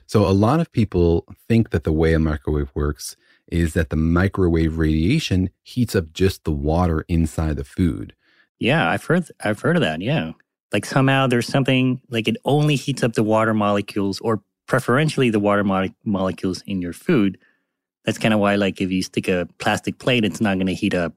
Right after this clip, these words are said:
Speaker 2: as much as if you put, uh, you know, a hot dog.
Speaker 1: Mm-hmm. And there is some truth to that, right? A microwave will heat up some kinds of food more than other kinds of food. But the reason that some people give is that they think that a, a microwave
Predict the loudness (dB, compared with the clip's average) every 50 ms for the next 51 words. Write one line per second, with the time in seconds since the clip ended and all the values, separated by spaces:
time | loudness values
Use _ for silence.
0 | _ _ -8 -8 -4 -2 -4 -4 -4 -4 -6 -6 -6 -6 -8 -8 -6 -4 -6 -6
1 | -6 -6 -6 -6 -6 -6 -6 -8 -8 -8 -6 -6 -8 -10 -12 _ _ _ _ _
2 | -4 -4 -2 -2 -4 -4 -4 -2 -2 -2 -2 -4 -6 -8 -8 -10 -16 _ _ _
3 | _ _ _ _ _ _ 0 0 2 2 2 2 2 0 -4 -10 -12 -2 2 4
4 | 6 6 4 4 2 0 0 2 4 4 4 2 2 0 0 0 2 0 0 0
5 | 0 -4 -2 -2 -2 -2 -2 -4 -10 -20 -20 _ _ 0 2 2 2 2 2 2
6 | 2 4 4 2 2 2 0 0 0 0 0 0 0 -2 -6 -2 0 2 2 2
7 | 2 2 0 2 2 2 0 -4 -6 -2 0 0 2 2 0 -2 -6 _ _ _
8 | _ 0 2 4 4 4 2 0 0 0 0 0 0 0 0 -2 -2 -2 -4 -10
9 | -10 -8 -6 -4 -4 -6 -8 -10 _ _ _ _ _ _ _ -4 -2 -2 0 2
10 | 2 2 2 2 2 2 2 2 0 -2 -2 -2 0 0 0 0 -2 -4 -2 0
11 | 2 4 4 4 2 0 -6 -16 _ _ _ _ -8 -4 -4 -4 -2 0 0 0
12 | 0 -2 _ 0 0 0 0 -2 _ -4 -2 0 0 0 -2 -4 -6 _ _ -14
13 | -12 -12 -14 -16 _ -4 -2 -2 0 2 2 2 2 2 2 2 2 4 4 2
14 | 0 -2